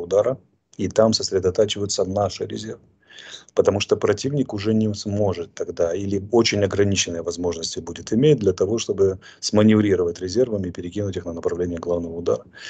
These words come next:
И высшее искусство полководца заключается в том, чтобы резервы пошли не туда, где будет направление нашего главного удара. Ввести противника в заблуждение. Именно поэтому наступление идет широким фронтом. И они эти резервы стронули. Даже с херсонского направления уже пошли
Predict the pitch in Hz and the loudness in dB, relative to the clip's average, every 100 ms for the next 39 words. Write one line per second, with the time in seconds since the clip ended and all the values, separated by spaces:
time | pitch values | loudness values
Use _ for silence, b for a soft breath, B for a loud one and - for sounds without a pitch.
0 | B B _ - 101 151 - 131 - 143 | B B _ 4 6 8 8 4 2 -4
1 | 110 117 104 101 90 82 - - 117 104 | -4 -4 -2 0 0 -4 -12 -2 4 4
2 | 98 104 104 - 90 90 92 117 131 101 | 2 -6 -6 -6 0 0 4 4 4 2
3 | 95 - 98 95 107 104 - 87 113 123 | -4 -4 -4 0 0 0 -2 2 2 2
4 | 95 87 92 87 82 87 90 87 85 85 | -4 -4 -8 -8 -4 -2 -2 -2 -4 -6
5 | - 98 95 92 87 87 85 92 107 - | -6 -6 -6 -2 -2 -4 -8 -6 -6 -6
6 | _ _ _ _ _ 90 101 - 131 101 | _ _ _ _ _ -4 -2 2 4 4
7 | 107 98 95 - 87 90 95 104 - B | 2 -6 -6 -8 -8 -10 -10 -12 -16 B
8 | B B 131 143 143 123 101 95 - - | B B 0 2 6 4 4 -4 -12 -10
9 | 98 92 - - 92 - 90 - - _ | -8 -8 -12 -14 -14 -16 -18 -18 -18 _
10 | _ _ _ _ B B B B B B | _ _ _ _ B B B B B B
11 | _ _ - 113 110 123 185 165 139 120 | _ _ -2 4 4 4 -2 -4 -6 -4
12 | 120 135 127 - - 107 90 82 85 101 | -4 -4 -6 -6 2 2 0 -8 -8 -4
13 | 104 101 - - - 95 90 92 87 87 | -4 -4 -6 -8 -4 -4 -4 -8 -8 -8
14 | 90 90 123 151 156 110 - 92 - 95 | -6 -2 -2 -2 -2 0 0 -2 -6 -6
15 | 95 107 | -4 -4